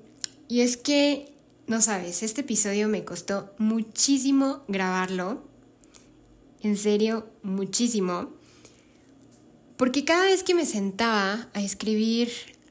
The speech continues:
los principales puntos de los que te voy a hablar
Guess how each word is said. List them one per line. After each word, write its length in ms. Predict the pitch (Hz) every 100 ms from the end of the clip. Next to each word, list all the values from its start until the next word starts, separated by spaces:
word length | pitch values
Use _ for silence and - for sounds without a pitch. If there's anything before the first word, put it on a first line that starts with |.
| -
los 600 | 214 214 214 214 - - - - -
principales 640 | - 233 220 240 247 285
puntos 400 | 285 240 220 220
de 80 | 208
los 140 | 180 175
que 100 | 185
te 100 | 175
voy 160 | 185
a 60 | 196
hablar 520 | 190 180 175 170